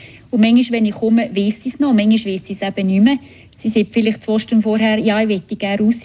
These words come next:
und dann komme ich, und dann ist es halt nichts. Und, ähm, das, äh, fordert ihm natürlich auch. Man kann keinen Plan mehr machen. Man kommt einfach und lebt eben genau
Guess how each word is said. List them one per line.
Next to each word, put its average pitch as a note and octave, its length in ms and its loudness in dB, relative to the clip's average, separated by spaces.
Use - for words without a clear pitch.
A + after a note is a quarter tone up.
und G#3+ 160 0
dann G3+ 140 0
komme G#3+ 320 2
ich, A#3 180 0
und - 80 -4
dann C4 100 2
ist A#3+ 80 -4
es C4 100 -6
halt C#4 240 -4
nichts. G3+ 400 0
Und, G#3+ 240 0
ähm, G3+ 360 0
das, A#3 460 0
äh, F#3+ 100 -4
fordert F#3+ 520 -2
ihm G#3+ 160 2
natürlich G3+ 460 -2
auch. G3 280 -2
Man G3 300 2
kann E3+ 200 -6
keinen A#3+ 240 -2
Plan C#4 300 0
mehr D4 140 2
machen. D#4 440 -6
Man G#3 100 0
kommt A#3+ 320 2
einfach C#4 300 -4
und A3+ 120 0
lebt F#3+ 280 -6
eben A3 200 -4
genau G#3 340 0